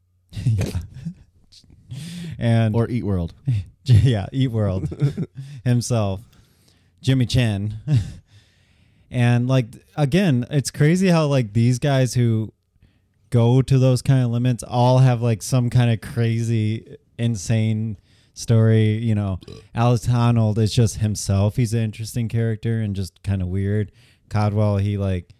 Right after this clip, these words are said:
Speaker 1: killed someone and they were taken hostage. And then Jimmy Chen was in an avalanche. Like, at, while climbing, he got in an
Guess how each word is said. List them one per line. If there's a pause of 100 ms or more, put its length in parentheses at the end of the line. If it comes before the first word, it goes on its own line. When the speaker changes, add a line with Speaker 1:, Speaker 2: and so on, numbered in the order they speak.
(840)
Speaker 1:
killed
someone (1400)
and
they
were (120)
taken
hostage.
And
then (680)
Jimmy
Chen
was (160)
in
an
avalanche. (1120)
Like, (160)
at,
while
climbing,
he
got
in
an